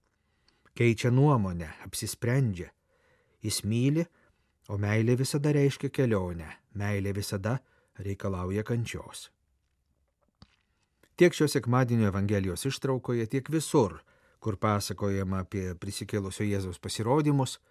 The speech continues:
susiduriame su vienu reiškiniu. Visi, kurie sutinka prisikėlusį jį,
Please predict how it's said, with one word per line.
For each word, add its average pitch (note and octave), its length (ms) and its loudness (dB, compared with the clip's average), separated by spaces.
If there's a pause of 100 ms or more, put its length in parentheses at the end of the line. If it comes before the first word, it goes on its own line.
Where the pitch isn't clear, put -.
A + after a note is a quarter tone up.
(400)
susiduriame D3+ 680 4
su G#2+ 160 -2
vienu A#2 240 4
reiškiniu. F2 640 -4 (720)
Visi, A#2+ 400 4
kurie G#2 240 0
sutinka G#2 560 -2
prisikėlusį C#3 960 -2
jį, F3+ 100 -2